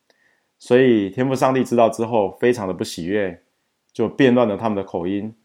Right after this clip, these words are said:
使他们从此语言不通，因此工程就停了，从此就分散在各地。所以我们看到，若不是耶和华建造房屋，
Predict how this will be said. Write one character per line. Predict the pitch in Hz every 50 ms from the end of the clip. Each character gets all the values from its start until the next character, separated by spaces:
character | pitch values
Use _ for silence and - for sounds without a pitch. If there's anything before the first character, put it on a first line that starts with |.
| _ _ _
使 | - - -
他 | 92 95 113
们 | 110 104 98
从 | 95 - 98 104
此 | 110 - 113 95 87 82 80 82 _ _ -
语 | - 95 85
言 | 85 85 90
不 | 90 107
通， | - - 107 101 104 110 113 _ _ _ _ _ _ _ _ _ _
因 | - 139 156
此 | 156 - - 107 92 87 82 90 _ -
工 | - 120 127
程 | 127 113 101
就 | 95 120
停 | 113 - - - 90 85
了， | 95 95 92 87 85 _ _ _ _ _ _ _ _ _ _
从 | - - -
此 | - - 98
就 | 87 113
分 | - - 117 117
散 | 120 127 110 101
在 | 113 104
各 | 95 - 113 101 92
地。 | - 110 101 90 87 92 _ _ _ _ _ _ _ _ _ _ _ _ _ _ _ _ _
所 | _ - - 113 117
以 | 117 117 107 95 90 87 87 85
我 | 95
们 | 95 95
看 | - 120 110 110
到， | 113 107 104 95 92 92 - _ -
若 | - 160 156
不 | 120 123
是 | 120 - 143 127 117
耶 | 117 120 120
和 | 123 123
华 | - 98 92 95 101
建 | - - 135 117 110
造 | 107 123 113 104 92
房 | - - 92 87 92 101
屋， | 104 107 110 113